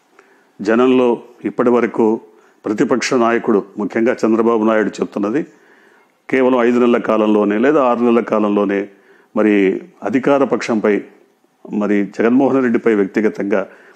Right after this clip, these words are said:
ప్రజల నమ్మకాన్ని కోల్పోయారని, వ్యతిరేకత వచ్చిందని రకరకాల వ్యాఖ్యలు, ఆ పార్టీ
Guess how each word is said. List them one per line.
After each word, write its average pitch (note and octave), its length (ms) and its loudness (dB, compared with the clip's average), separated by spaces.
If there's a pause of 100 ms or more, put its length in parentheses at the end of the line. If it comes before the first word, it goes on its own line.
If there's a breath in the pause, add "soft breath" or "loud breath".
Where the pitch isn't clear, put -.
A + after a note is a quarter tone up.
(500 loud breath)
ప్రజల A2+ 240 2
నమ్మకాన్ని A2 500 0
కోల్పోయారని, G#2 600 -2
వ్యతిరేకత A2+ 480 0
వచ్చిందని G#2 540 0
రకరకాల D3 720 0
వ్యాఖ్యలు, A#2 520 0 (380 loud breath)
ఆ G#2+ 80 2
పార్టీ A#2 580 0